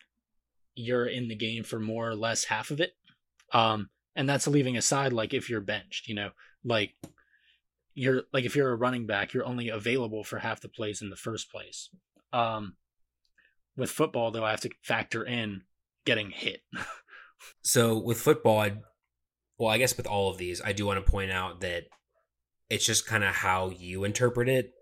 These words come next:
Speaker 2: Obviously, you can have differing opinions and different perceptions, which is kind of the whole point of Off the Top. So just from your perspective, you know, we're, that's basically what we're going off of. I'll share my thoughts after yours,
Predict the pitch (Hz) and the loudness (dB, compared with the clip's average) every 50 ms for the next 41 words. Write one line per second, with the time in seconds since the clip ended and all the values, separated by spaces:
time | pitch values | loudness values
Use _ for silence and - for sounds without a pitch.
0 | _ _ _ - 104 104 110 107 101 - 107 101 95 92 - 95 90 95 92 92 | _ _ _ -6 -4 -2 -2 -2 -2 0 -2 -2 -2 -2 -4 -2 0 2 2 2
1 | 90 - - _ _ _ _ _ _ _ _ _ _ _ _ _ _ _ - 123 | 0 -4 -16 _ _ _ _ _ _ _ _ _ _ _ _ _ _ _ 2 2
2 | 113 - 120 107 98 95 92 - - 104 98 95 95 92 92 92 95 95 - - | 2 4 4 4 4 2 2 2 2 2 2 2 0 -2 -2 -4 -4 -4 -4 -6
3 | - - 104 98 95 95 92 90 90 - - _ _ - 110 101 - 101 92 - | -4 0 2 2 2 0 -4 -10 -14 -16 -20 _ _ -4 -2 -2 -2 -2 -4 -2
4 | - 90 - - 98 95 - - - 92 87 87 85 - - - - _ _ - | -4 -2 -2 0 -2 -2 -2 -2 -4 -4 -6 -6 -6 -4 -4 -6 -6 _ _ -6
5 | 104 95 - 98 90 - - _ _ _ - - - 90 85 - 90 - 98 90 | -6 -4 -2 -2 -2 -2 -4 _ _ _ -10 -4 -2 -2 -2 -2 -2 -2 -4 -4
6 | - - 95 87 85 82 85 85 - - - - 85 85 85 - - - 120 110 | -2 -4 -4 -4 -4 -4 -4 -6 -6 -6 -8 -6 -6 -6 -6 -4 -2 -2 0 0
7 | 123 - - 123 110 107 117 120 120 - - 101 - - - 90 82 - - 87 | 0 0 0 0 0 2 2 2 4 4 4 4 2 -2 -4 -6 -6 -6 -8 -8
8 | 85 80 - - - - _ _ _ _ _ _ _ _ _ _ _ _ _ _ | -8 -8 -10 -18 -20 -20 _ _ _ _ _ _ _ _ _ _ _ _ _ _
9 | _ _ _ _ _ _ _ - 104 90 82 80 80 80 - _ _ _ - 110 | _ _ _ _ _ _ _ -8 -6 -4 -4 -6 -8 -12 -16 _ _ _ -2 0
10 | 104 104 95 95 107 101 - - - - 98 87 - - 95 95 82 95 90 87 | 0 0 2 2 2 2 0 0 0 0 0 0 0 -4 -6 -8 -6 -6 -6 -6
11 | - - _ - - 98 92 90 90 85 85 82 - 82 - - - 110 113 110 | -8 -10 _ -6 -4 -2 -2 -2 -4 -4 -6 -6 -8 -10 -8 -2 0 2 2 2
12 | - - 117 104 101 101 95 92 95 92 - - 92 92 92 87 - - - - | 2 2 4 4 4 2 2 0 -2 -2 -2 -4 -4 -4 -4 -4 -2 -2 -2 -2
13 | - - _ _ _ _ _ _ _ _ - 104 92 90 - - 92 87 85 82 | -2 -8 _ _ _ _ _ _ _ _ -2 0 0 0 0 -4 -8 -8 -8 -8
14 | - _ _ _ _ - 104 98 92 87 - - 98 - - - - | -12 _ _ _ _ -8 -6 -4 -4 -4 -6 -6 -4 -4 -4 -6 -6